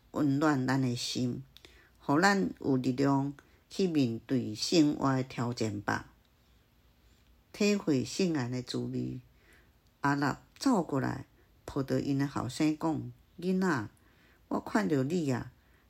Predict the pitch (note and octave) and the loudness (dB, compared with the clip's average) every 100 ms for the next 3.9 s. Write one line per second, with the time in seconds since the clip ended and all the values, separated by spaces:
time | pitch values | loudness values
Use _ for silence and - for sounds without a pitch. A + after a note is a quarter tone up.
0 | - C#3 C3+ D3+ C#3+ C#3 F3 D#3+ B2 C3 | -4 -4 0 0 0 0 2 2 0 -2
1 | C#3 - D#3+ - - A2 - - - _ | -4 -4 -6 -8 -10 -8 -10 -14 -20 _
2 | _ _ _ _ _ _ _ _ - D3 | _ _ _ _ _ _ _ _ -4 -2
3 | B2+ - D#3+ E3 - D3+ B2 G#2+ A#2 | -2 -4 -4 -2 -2 0 -2 -4 -8